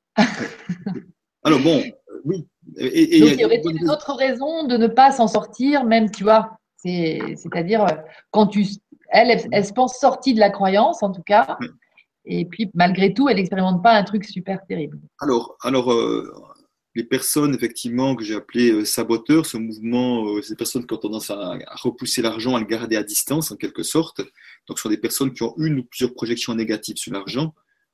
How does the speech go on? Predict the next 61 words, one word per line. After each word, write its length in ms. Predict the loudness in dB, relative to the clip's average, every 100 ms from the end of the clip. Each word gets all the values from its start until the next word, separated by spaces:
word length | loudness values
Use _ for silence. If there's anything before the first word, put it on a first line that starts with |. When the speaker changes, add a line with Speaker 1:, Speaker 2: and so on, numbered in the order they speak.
| _
Speaker 2:
Alors, 180 | -8 -6
c'est 100 | -8
sans 180 | -6 -6
doute, 180 | -8 -8
effectivement, 380 | -10 -8 -8 -8 -12 _ _ _ _ _
euh, 320 | -10 -8 -8 -8
ce, 240 | -8 -8
ce 180 | -8 -10
que 140 | -8
le, 100 | -8 -8
ce 140 | -12 -2
qu'elle 140 | -2
aurait, 180 | 0 -2
mais 80 | -2
simplement 340 | -6 -8 -8
savoir 160 | -8 -8
que 60 |
ces 80 | -10
projections, 400 | -8 -8 -6 -8
elles 40 | -10
sont 160 | -10
inconscientes. 580 | -12 -8 -4 -2 -4 -4 -10 _ _ _ _
Si 240 | -10 -4
j'ai 60 | -2
une 80 | 0
Speaker 1:
Hmm. 40 |
Speaker 2:
projection 280 | -2 -4 -8
négative 380 | -12 -10 -12 -14
sur 140 | -12 -10
l'argent, 440 | -8 -6 -6 -6 _ _
inconsciemment, 600 | -4 -2 -4 -4 -4 -4
je 80 | -4
vais 60 | -8
faire 120 | -8
en 60 | -6
sorte 360 | -4 -4 -4
de 60 | -10
ne 40 |
pas 180 | -6 -8
attirer 280 | -8 -8 -8
d'argent 300 | -8 -8 -6
et 80 | -8
de 40 |
ne 40 |
pas 120 | -8 -12
pouvoir 240 | -10 -12
vraiment 280 | -6 -6 -4
m'en 100 | -6
sortir. 420 | -8 -12 -4 -4
Donc, 100 | -4
je 80 | -6
peux 120 | -6
pas 260 | 0 -2 -2 -14 _ _ _ _ _ 0
être 240 | 0 0
dans 260 | -4 -4 -4
l'abondance, 720 | -2 -2 0 2 2 0 -4 -6
je 160 | -8
précise 480 | -4 -4 -2 -4 -4
vraiment, 460 | -4 2 2 2 0
vraiment 280 | 0 0 0
l'abondance 560 | -2 -2 -2 -6 -10